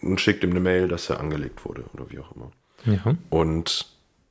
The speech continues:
Speaker 1: wenn aber jetzt, und diese Datenbank mit den Nutzerdaten, die muss ja irgendwo liegen und die liegt ja, also wenn ich's richtig verstehe, nicht unbedingt auf dem Worker, der das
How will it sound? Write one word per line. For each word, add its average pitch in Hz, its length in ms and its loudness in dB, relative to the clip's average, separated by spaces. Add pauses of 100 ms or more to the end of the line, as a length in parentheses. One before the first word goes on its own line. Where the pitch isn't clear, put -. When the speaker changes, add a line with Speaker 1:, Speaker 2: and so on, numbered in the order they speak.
(200)
Speaker 1:
wenn 82 300 2
aber 90 160 4
jetzt, 90 600 0
und 85 420 2
diese 85 180 4
Datenbank 117 540 2
mit 107 100 0
den 98 100 2
Nutzerdaten, 98 560 2
die 92 60 2
muss 95 220 0
ja 90 80 6
irgendwo 85 320 2
liegen 90 560 2 (100)
und 82 180 0
die 82 40 -2
liegt 92 220 0
ja, 78 240 4 (920)
also 82 220 4
wenn 87 140 6
ich's 87 200 2
richtig - 300 2
verstehe, - 400 2
nicht 98 240 -2
unbedingt 98 720 2 (800)
auf 85 320 4
dem 87 300 0
Worker, 90 500 4
der 117 160 2
das - 240 -4